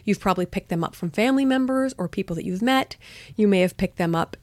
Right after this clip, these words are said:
as a way to protect yourself emotionally. Your brain has lots of great reasons for these thoughts. So please don't judge it. Please don't get angry with it.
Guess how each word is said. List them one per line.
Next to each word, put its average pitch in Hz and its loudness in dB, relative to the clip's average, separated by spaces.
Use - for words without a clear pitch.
as 180 2
a 170 2
way 160 0
to 160 -2
protect - -6
yourself 269 -2
emotionally. 254 0
Your 208 -2
brain 233 0
has 202 -2
lots 165 -4
of 180 -6
great 165 -2
reasons - -6
for - -10
these - -8
thoughts. - -8
So 240 -6
please 392 0
don't 233 0
judge 165 0
it. - -4
Please 277 -6
don't 254 -4
get 190 -2
angry 165 -2
with - -6
it. - -2